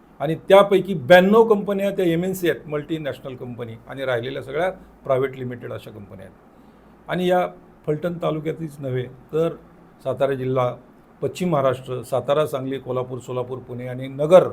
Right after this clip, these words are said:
ह्या पश्चिम महाराष्ट्रातल्या ह्या जिल्ह्यामधले बरेचशी मुलं या वेगवेगळ्या जिल्ह्याच्या एमआयडीसीमध्ये लावण्याकरता, लावण्याकरता मला संधी उपलब्ध करून,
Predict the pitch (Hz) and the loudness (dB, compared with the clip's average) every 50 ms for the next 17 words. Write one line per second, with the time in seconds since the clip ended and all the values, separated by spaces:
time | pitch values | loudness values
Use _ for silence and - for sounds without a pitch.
0 | - - - - - - - - - - - 165 185 185 185 175 160 - - 202 | -6 -14 -20 -20 -20 -20 -20 -20 -20 -4 0 2 2 2 0 -4 -6 -4 -4 -4
1 | 196 185 165 160 175 170 170 160 147 170 165 165 165 139 123 147 147 160 185 190 | -2 0 0 0 -2 -2 -6 -8 -8 -4 -2 -2 -2 -2 -4 -6 0 4 4 6
2 | 185 185 175 175 180 175 175 175 - - - - - - - 113 113 156 - 233 | 6 4 4 4 2 0 0 -4 -14 -20 -20 -20 -20 -16 -12 -2 2 6 6 6
3 | - - - 220 214 202 202 208 202 - - - - - - - - - - - | 6 4 -2 0 4 6 10 10 10 8 8 2 -6 -18 -20 -20 -20 -20 -20 -20
4 | - - - - 156 170 185 185 185 - - - 139 147 165 165 160 180 190 190 | -20 -18 -2 2 6 6 6 6 4 0 -8 -12 0 4 4 6 6 6 6 6
5 | 196 202 202 180 156 175 165 170 180 185 185 175 175 202 202 202 180 165 170 175 | 6 6 4 2 2 0 2 2 4 4 2 2 4 4 4 6 6 4 4 2
6 | 175 165 170 170 175 180 170 170 175 170 185 190 180 165 156 156 156 165 170 165 | 2 0 -2 -4 -4 -10 -6 -4 -2 -2 -2 0 2 2 2 2 2 0 -2 -2
7 | 165 170 160 151 - 202 214 240 233 - - - - - - - 156 156 160 165 | 0 0 -2 0 4 6 6 6 6 2 -4 -16 -20 -20 -12 0 2 2 4 4
8 | 170 165 165 160 156 165 165 165 165 170 160 165 - 160 156 170 185 220 220 214 | 0 0 0 -2 -2 -2 -4 -4 -2 -4 -4 -4 -4 -2 0 2 2 2 2 2
9 | 196 196 190 196 190 165 180 185 190 190 190 - - - - - - - - 170 | 0 2 2 2 2 4 4 4 4 4 0 -4 -14 -20 -20 -20 -20 -4 0 0
10 | 170 180 180 175 | 2 2 0 -2